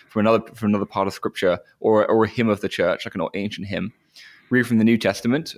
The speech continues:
uh, about, again, about a chapter. Another canticle, which is a poem taken from Scripture,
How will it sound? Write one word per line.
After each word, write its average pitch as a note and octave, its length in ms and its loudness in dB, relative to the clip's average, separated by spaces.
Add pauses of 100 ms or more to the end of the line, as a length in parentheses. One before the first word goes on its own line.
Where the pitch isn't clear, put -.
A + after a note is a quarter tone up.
uh, G#2+ 60 -4
about, G#2 280 -2
again, A2 240 0
about G2 220 0
a - 40 -4
chapter. - 380 -8 (1300)
Another A#2+ 240 2
canticle, A2+ 420 -2
which A#2 160 -6
is F#2 80 -10
a - 40 -6
poem G#2 340 0
taken G#2 240 -6
from G#2+ 120 -10
Scripture, - 440 -2